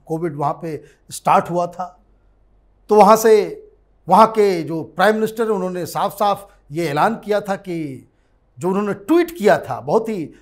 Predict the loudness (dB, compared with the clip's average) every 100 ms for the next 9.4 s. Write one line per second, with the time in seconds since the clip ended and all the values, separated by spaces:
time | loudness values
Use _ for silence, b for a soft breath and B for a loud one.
0 | b -2 0 -2 -2 -2 -6 0 0 0
1 | -8 b b b _ -6 -4 -2 2 6
2 | 6 6 2 4 2 2 0 0 0 0
3 | -2 -2 -2 -2 -2 -6 -8 -8 -6 -8
4 | -12 b -20 -6 4 6 6 2 -2 -10
5 | _ _ -8 -8 -10 -10 -8 0 0 0
6 | -6 -6 -6 -4 -6 -10 b b -10 -8
7 | -6 -8 -8 -8 -4 -4 -6 -14 _ _
8 | _ _ _ _ _ -6 2 4 4 2
9 | -4 -2 -4 -6